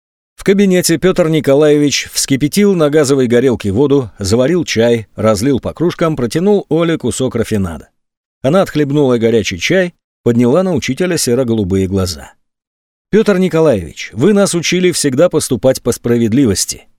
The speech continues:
Я помню, как вы проводили у нас классный час. В октябрята меня принимали, а потом в пионеры.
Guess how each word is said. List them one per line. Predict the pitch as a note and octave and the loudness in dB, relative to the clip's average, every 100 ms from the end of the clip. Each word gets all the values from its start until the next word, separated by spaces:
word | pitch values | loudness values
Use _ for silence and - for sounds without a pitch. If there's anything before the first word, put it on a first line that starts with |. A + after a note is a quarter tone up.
| _ _ _ | _ _ _
Я | G#2+ C#3+ | 0 2
помню, | C#3 F#3 F#3 | 2 2 2
как | C#3+ A#2+ | 2 0
вы | C3 D#3+ | 0 2
проводили | C3+ A2+ G2 C3+ D3 | 2 2 2 2 0
у | B2+ | 0
нас | A#2 C#3+ - | 0 0 0
классный | C#3 C#3+ C3+ C3+ | 0 0 -2 -4
час. | - D3+ - - _ _ _ _ | 0 0 0 -8 _ _ _ _
В | G#2+ | -2
октябрята | D#3 G3 E3 C#3+ D#3 D#3 | 0 2 2 2 2 0
меня | D#3 D#3 | 0 0
принимали, | D3 D3 C#3+ C#3+ A#2 | 0 0 0 2 0
а | |
потом | F2 F2+ D#3+ | -2 -4 -4
в | - | -2
пионеры. | D#3+ D3 B2 B2 B2+ A#2+ | 0 2 2 2 0 -2